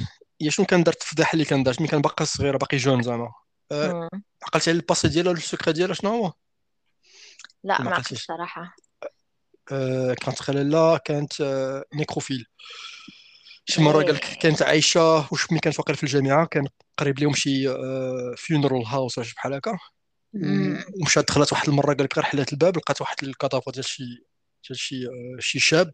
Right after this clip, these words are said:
Speaker 1: باقي، قال لك كان باين عليه بان كان
Speaker 2: واخا بلا،
Speaker 1: زوين.
Speaker 2: بلا ديتيلز، بلا
Speaker 1: بلا
Speaker 2: ديتيلز.
Speaker 1: ديتيلز، صافي، غير قلت لك، ولكن
Speaker 2: آه.
Speaker 1: نكمل مرة، اسكو شنو دارت؟ راه،
Speaker 2: أييه.
Speaker 1: فهمتي؟ عاشت ديك ال-،
Speaker 2: ودابا
Speaker 1: ديك ليكسبيريونس،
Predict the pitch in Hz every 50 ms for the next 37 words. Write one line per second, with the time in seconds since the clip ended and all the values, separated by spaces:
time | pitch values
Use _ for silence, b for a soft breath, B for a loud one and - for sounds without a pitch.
0 | - - - - - - 135 127 127 135 - 147 135 - - 156 147 135 160 156
1 | 151 135 139 127 139 - - 139 214 - 185 208 185 202 190 190 214 220 214 214
2 | 214 214 - - 190 175 160 160 160 165 170 170 165 170 170 156 143 170 202 196
3 | 208 - - 143 - - 165 - 156 151 160 151 - 147 - 156 147 - - 170
4 | 160 165 175 165 147 - 220 233 240 190 160 143 147 131 - - 143 - 151 139
5 | 127 127 120 - - - 131 131 127 131 139 175 180 180 175 175 185 170 170 143
6 | 131 139 - _ - - - 113 - - 151 160 - 165 - - - 143 139 131
7 | 131 240 226 226 - - - - 143 139 151 170 202 190 -